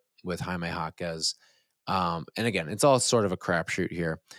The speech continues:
but I think U C L A could be one of those teams, and, and they bring in some really talented freshmen too. And, and one thing I'll say too about freshmen, freshmen in the Pac-twelve,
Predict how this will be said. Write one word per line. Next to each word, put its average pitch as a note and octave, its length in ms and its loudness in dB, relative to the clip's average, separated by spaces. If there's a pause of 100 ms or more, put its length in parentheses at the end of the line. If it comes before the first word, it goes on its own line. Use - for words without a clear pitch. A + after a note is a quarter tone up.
(300)
but F2+ 320 6
I F#2+ 60 4
think G#2 180 0
U G#2+ 100 2
C - 180 6
L G2+ 80 6
A F#2+ 100 2
could E2 120 -6
be F2 100 -2
one E2+ 140 -2
of E2 40 -4
those E2 220 -2
teams, E2 360 -4
and, F#2 200 0
and G2 100 -2
they G2+ 80 2
bring G2 300 0
in F#2 100 -2
some F2+ 160 0
really F2+ 220 -2
talented E2+ 420 -4
freshmen - 460 -6
too. - 240 -6 (480)
And, D#3 240 6
and D#3+ 220 2 (260)
one F3 180 4
thing G3+ 140 6
I'll E3 80 6
say E3+ 160 4
too E3 160 4
about B2+ 300 4 (280)
freshmen, D#3 560 4 (300)
freshmen F#3 320 6
in A3 80 4
the D#3 80 4
Pac-twelve, C3 920 4